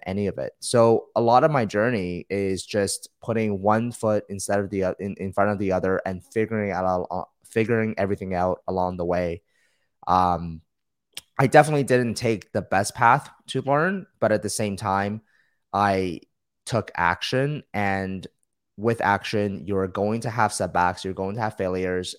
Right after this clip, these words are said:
and every single one of those setbacks and failures was a learning experience for me. So when it came to that Amazon tax you talked about, I think I paid the full amount.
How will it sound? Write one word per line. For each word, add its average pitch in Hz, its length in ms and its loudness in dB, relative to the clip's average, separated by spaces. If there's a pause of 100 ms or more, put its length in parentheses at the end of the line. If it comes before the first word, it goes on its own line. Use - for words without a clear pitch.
and 92 340 -6
every 107 180 -2
single 107 400 -4
one 101 160 -2
of 95 60 -2
those 98 160 -4
setbacks 92 400 -2
and 87 80 -16
failures 87 440 -6
was 90 140 -10
a 90 60 -8
learning 90 280 -6
experience 87 460 -8
for 87 160 -10
me. 82 240 -8 (540)
So 104 180 0
when 113 160 4
it 117 80 2
came 123 280 -2
to - 120 -4
that 107 220 6
Amazon 101 420 0
tax 90 300 -2
you 85 60 -4
talked 87 280 -4
about, 85 240 -2
I 85 120 -2
think 101 180 -4
I 90 40 0
paid 90 260 -4
the - 40 -14
full 85 220 -4
amount. 80 320 -8